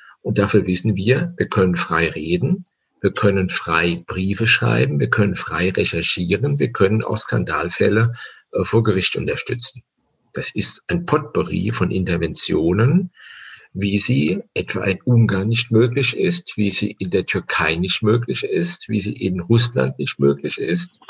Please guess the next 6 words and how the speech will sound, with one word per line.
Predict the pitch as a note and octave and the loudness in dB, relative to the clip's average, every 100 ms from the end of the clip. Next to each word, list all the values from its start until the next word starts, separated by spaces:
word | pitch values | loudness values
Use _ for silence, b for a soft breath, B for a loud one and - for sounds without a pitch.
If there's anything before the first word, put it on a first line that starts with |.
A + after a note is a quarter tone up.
| - _ _ _ - | -20 _ _ _ -6
Da | - | -4
sitzen | - - - - | -2 -2 -2 -2
unsere | B1 - B2 | 0 0 0
Partner | G2 F#2 - A2 | 0 0 0 0
im | - A#2 | 2 0
Gefängnis. | A2 D#2 - A#1+ - - | 0 0 -2 -6 -10 -12